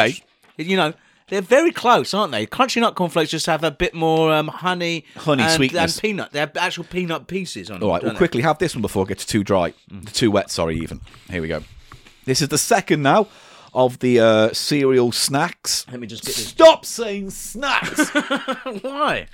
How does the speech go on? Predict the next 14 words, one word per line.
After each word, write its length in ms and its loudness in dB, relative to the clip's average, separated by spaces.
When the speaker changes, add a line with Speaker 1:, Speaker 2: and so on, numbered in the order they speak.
Speaker 2:
It's 220 -10
not 180 4
a 40 4
snack. 500 2
It's 120 -4
a 60 -2
cereal. 440 2
It's 60 -2
just 120 -6
a 20 -2
bowl. 320 2
It's 220 -2
a 60 0
cereal. 600 2